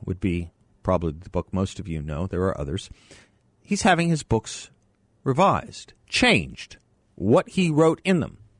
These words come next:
Except he's not doing it. He passed away a few years back. His publisher and estate and an outside organization dedicated to doing this sort of thing, who knew it existed, they're doing it. Quoting the C N N story on this,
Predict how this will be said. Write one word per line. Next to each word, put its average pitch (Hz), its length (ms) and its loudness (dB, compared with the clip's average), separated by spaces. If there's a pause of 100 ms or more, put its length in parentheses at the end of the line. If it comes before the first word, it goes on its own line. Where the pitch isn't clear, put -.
(240)
Except - 300 0
he's 226 200 4
not 202 240 6
doing 214 280 4
it. 69 100 -12 (500)
He 240 140 2
passed 170 340 4
away 139 220 4
a 139 60 2
few 151 160 2
years 147 260 6
back. - 400 2 (600)
His 156 180 0
publisher - 560 2 (560)
and 135 140 0
estate - 500 0 (720)
and 131 100 0
an 135 120 0
outside 151 580 4
organization 143 720 2
dedicated 151 580 2
to 131 80 2
doing 131 360 2
this 113 140 2
sort 113 280 2
of 98 80 -2
thing, 123 280 -2
who 127 120 2
knew 120 180 6
it 104 80 6
existed, 113 560 -2 (460)
they're 247 260 6
doing 101 320 2
it. - 180 -20 (1080)
Quoting 233 340 4
the 160 80 0
C 180 220 4
N 165 100 4
N 151 160 2
story 143 420 2
on 80 140 -2
this, - 420 -6